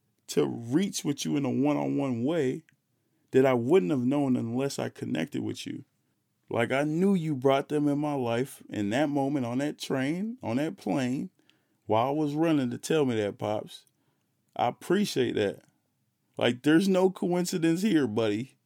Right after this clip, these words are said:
That was the voice of God working through someone else to tell you that.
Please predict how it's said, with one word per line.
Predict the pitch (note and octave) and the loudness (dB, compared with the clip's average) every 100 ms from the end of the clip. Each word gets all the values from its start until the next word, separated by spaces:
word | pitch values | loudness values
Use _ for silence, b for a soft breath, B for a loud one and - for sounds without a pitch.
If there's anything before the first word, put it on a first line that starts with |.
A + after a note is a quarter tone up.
| b b b - | b b b 2
That | B2+ D#3+ | 2 2
was | D#3 | 0
the | D3 | -2
voice | C#3+ D3+ D3 | 0 -2 -2
of | C3 | -4
God | C3 C#3 A#2+ G#2+ | -2 -2 -2 -4
working | - A2 A2+ C#3+ D3 D3 | -8 -4 0 0 -2 -4
through | C3+ C3 | -4 -4
someone | - C#3+ C#3 C3 B2+ | -4 -2 -2 -2 -2
else | B2+ A#2+ | -4 -6
to | - | -10
tell | A#2 - C#3 | -10 -4 -2
you | C3 A2 | 0 -2
that. | G#2 G2+ | -4 -6